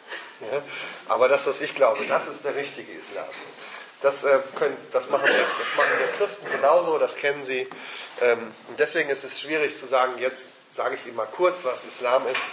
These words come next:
Was Ihnen vermutlich bekannt ist, sind die fünf sogenannten Säulen des Islam. Die wichtigsten, das, was das Wichtigste ist im,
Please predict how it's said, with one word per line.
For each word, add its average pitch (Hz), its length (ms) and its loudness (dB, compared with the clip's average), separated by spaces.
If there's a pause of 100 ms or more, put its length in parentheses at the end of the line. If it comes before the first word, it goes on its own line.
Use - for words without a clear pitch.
(1400)
Was 139 200 2
Ihnen 147 140 -10
vermutlich 135 500 -8
bekannt 151 380 -2
ist, 143 160 -4
sind 127 180 -8
die - 60 -16
fünf - 240 -6 (140)
sogenannten 123 460 -6
Säulen 151 520 4
des 139 180 0
Islam. 110 520 0 (500)
Die - 120 -4
wichtigsten, 123 640 -2 (320)
das, 113 180 2
was 110 180 0
das - 180 -4
Wichtigste 135 460 0
ist 131 280 4
im, 110 140 -2